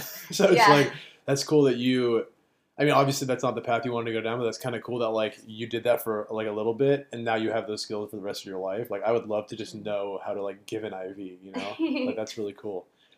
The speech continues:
Speaker 2: True.
Speaker 1: Um,
Speaker 2: <laughs>
Speaker 1: yeah.
Speaker 2: Thank you.
Speaker 1: So, so what did you do after, uh, after you got your master's in education? Like, what was the next step for you?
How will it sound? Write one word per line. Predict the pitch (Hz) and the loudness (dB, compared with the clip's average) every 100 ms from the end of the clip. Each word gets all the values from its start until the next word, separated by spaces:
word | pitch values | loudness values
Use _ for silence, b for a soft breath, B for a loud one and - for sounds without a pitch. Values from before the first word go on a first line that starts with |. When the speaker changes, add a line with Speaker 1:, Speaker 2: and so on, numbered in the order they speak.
| _ | _
Speaker 2:
True. | 113 | -4
Speaker 1:
Um, | 113 104 220 185 302 | -2 -2 -4 -8 -12
Speaker 2:
<laughs> | - 370 | -8 -4
Speaker 1:
yeah. | 226 226 - | 0 2 0
Speaker 2:
Thank | 247 262 | -4 -8
you. | 226 175 202 - | -10 -12 -12 -12
Speaker 1:
So, | - 135 123 | -2 0 0
so | - 127 | -2 0
what | 127 | 4
did | 160 147 | 4 2
you | 147 | -2
do | 123 131 123 | 4 4 6
after, | 101 107 - 120 110 104 | 4 2 0 0 0 2
uh, | 101 98 95 90 90 | 2 2 0 -2 -2
after | 110 117 120 | -2 -2 -2
you | 117 | 0
got | 113 | 2
your | 104 | 0
master's | 101 101 107 104 101 | -2 -4 -4 -4 -4
in | 104 | -6
education? | 98 101 - 98 - | -8 -8 -8 -8 -8
Like, | 98 | -10
what | 95 101 | -8 -8
was | 98 | -6
the | 104 | -8
next | 98 - | -8 -8
step | 98 | -10
for | - | -10
you? | 92 95 | -12 -12